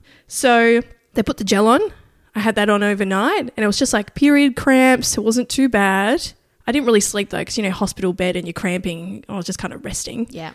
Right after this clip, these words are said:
Speaker 1: So the next morning we were supposed to go down to birth suite at six thirty A M. That was the plan. But the hospital was really busy. So my obstetrician came in and checked me at about nine A M, and that's when she told me that I was one centimetre.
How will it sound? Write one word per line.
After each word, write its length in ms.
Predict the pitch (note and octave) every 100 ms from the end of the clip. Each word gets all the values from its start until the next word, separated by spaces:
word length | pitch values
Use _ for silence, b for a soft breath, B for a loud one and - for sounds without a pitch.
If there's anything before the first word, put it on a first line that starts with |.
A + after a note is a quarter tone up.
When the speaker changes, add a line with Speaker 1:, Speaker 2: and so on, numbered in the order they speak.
| -
Speaker 1:
So 160 | - A#3+
the 80 |
next 220 | B3+ C#4 C4+
morning 300 | B3 A#3 G#3+
we 60 |
were 100 | A3
supposed 480 | A#3+ A3 - A3+ -
to 180 | C#4 C#4+
go 240 | G3 F#3+
down 180 | G3+ G#3
to 100 | A3
birth 300 | F#3 F#3 F#3+
suite 280 | - A3 G3
at 80 | F#3+
six 340 | - G3+ -
thirty 340 | - F#3 F#3 F#3
A 220 | F#3+ F#3
M. 280 | - E3 - -
That 120 | G3+
was 120 | G3
the 80 | -
plan. 420 | - F#3 D#3+ - - b b b _
But 120 | G#3
the 60 | G3+
hospital 320 | A3 - A#3+
was 140 | G#3
really 300 | G3 G3 F#3+ F#3
busy. 580 | - F3 A3+ D4+ G#4+ _ b b
So 580 | - - G3 F#3+ F#3+ F#3
my 220 | G#3 F#3+ F#3+
obstetrician 540 | A#3 - C4+ C4 B3
came 280 | - G#3+ A3
in 80 | G3+
and 80 |
checked 200 | F#3 G#3 A3
me 100 | G3+
at 60 |
about 260 | F#3+ F3+ -
nine 580 | F#3 F#3 F3+ F#3+ A3+ B3+
A 200 | C4+ C4+
M, 300 | C#4 E4+ F#4+ B B B
and 140 | G#3+ G3+
that's 200 | F#3+ -
when 140 | G#3
she 160 | F#3+ A3
told 240 | - G3+
me 160 | G3+ G3
that 120 | F#3
I 80 | F3+
was 260 | F3+ F#3+ - _
one 440 | G3 F#3 G3 F#3 F3
centimetre. 640 | - D#3 D#3+ - - D#2